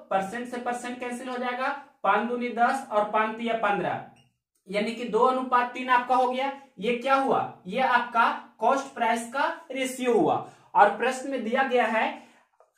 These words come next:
सबसे पहला लाइन देखिए, लिखा है, अनिल ने कुल दस हजार रुपया के मूल्य में दो वस्तुएं ए और बी खरीदी,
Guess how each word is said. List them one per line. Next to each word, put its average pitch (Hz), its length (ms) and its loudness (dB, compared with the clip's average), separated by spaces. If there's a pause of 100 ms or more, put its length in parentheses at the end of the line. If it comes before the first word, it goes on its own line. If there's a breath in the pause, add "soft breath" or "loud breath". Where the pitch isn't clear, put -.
सबसे 214 340 0
पहला 247 280 2
लाइन 247 240 6
देखिए, 226 260 2
लिखा 220 280 -2
है, 247 220 2
अनिल 226 300 2
ने 254 180 0
कुल 240 240 0
दस 233 320 2
हजार 240 200 2
रुपया 240 260 -2
के 240 140 -2
मूल्य 240 240 2
में 240 180 2
दो 226 140 6
वस्तुएं 233 520 -2
ए 208 160 2
और 220 180 6
बी 208 120 2
खरीदी, 147 480 -4